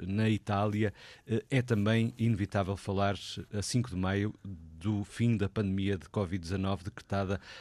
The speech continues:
pela Organização Mundial, eh, da Saúde. E, Manuel,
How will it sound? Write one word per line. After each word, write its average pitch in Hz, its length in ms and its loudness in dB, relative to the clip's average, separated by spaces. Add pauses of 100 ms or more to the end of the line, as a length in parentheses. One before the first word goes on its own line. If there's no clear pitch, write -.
(140)
pela 110 120 4
Organização 104 720 0
Mundial, 104 680 2
eh, 98 260 -2
da 110 180 2
Saúde. 85 420 -4 (200)
E, 160 240 4 (260)
Manuel, 123 480 6